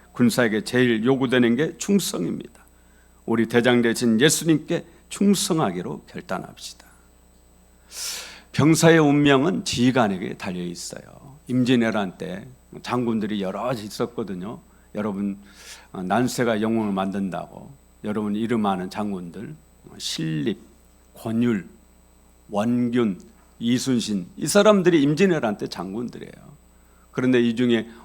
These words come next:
원균하고 이순신은 친구였답니다. 근데 원균은 엄청 이순신을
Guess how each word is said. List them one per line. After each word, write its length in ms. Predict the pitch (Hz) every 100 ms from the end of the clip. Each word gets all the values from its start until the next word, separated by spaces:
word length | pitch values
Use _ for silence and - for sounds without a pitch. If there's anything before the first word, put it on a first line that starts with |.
| -
원균하고 1000 | 113 135 135 135 127 110 95 101 107 - _ _ _ _
이순신은 720 | 123 127 127 104 113 131 110 - _ -
친구였답니다. 1000 | - 202 185 135 - - - - - - _ _ _ _ _ _ _ _
근데 180 | 120 117
원균은 760 | 110 113 131 131 131 165 170 -
엄청 720 | 131 147 202 254 254 - 185
이순신을 920 | 147 151 160 123 - 151 180 233 -